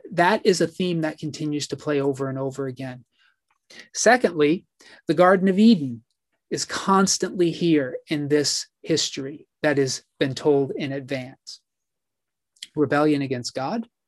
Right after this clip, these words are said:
and rebellion against rulers. There's a lot of autonomy here.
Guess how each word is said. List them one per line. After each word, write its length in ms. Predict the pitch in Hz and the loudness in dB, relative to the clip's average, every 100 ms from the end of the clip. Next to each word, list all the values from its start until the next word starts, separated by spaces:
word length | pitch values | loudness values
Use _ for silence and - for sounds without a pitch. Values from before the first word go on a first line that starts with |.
| _ _ _ _ _ - | _ _ _ _ _ -8
and 140 | 143 | -4
rebellion 440 | 135 143 156 165 | -2 0 0 0
against 340 | 165 156 151 - | 0 -2 -4 -4
rulers. 600 | 135 135 123 - - - _ _ _ _ _ _ _ - | -6 -6 -10 -14 -16 -16 _ _ _ _ _ _ _ -2
There's 180 | 147 | 0
a 40 | 143 | 2
lot 240 | 147 165 | 2 4
of 80 | 165 | 4
autonomy 560 | 143 139 151 151 139 123 | 2 -2 -6 -4 -4 -8
here. 260 | - - | -14 -20